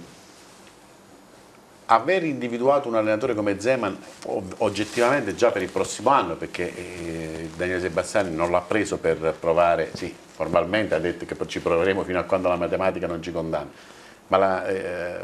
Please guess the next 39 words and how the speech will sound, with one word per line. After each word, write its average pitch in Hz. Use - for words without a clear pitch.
il 98
ritorno 131
di 110
Zeman 113
sull'Adriatico 104
era 90
un 92
ritorno 92
proiettato 92
sull'anno 82
prossimo. 73
Sapendo 190
della 120
rosa 147
a 120
disposizione 113
che 95
avevano 101
messo 107
insieme 98
lui 123
e 87
Massimo 90
Oddo, 123
questo 87
non 82
va 107
dimenticato 101
perché 82
io 98
sto -
osservando 104
che 85
molti 104
osservatori, 92
tra 78
cui 92
anche 85
voi, 95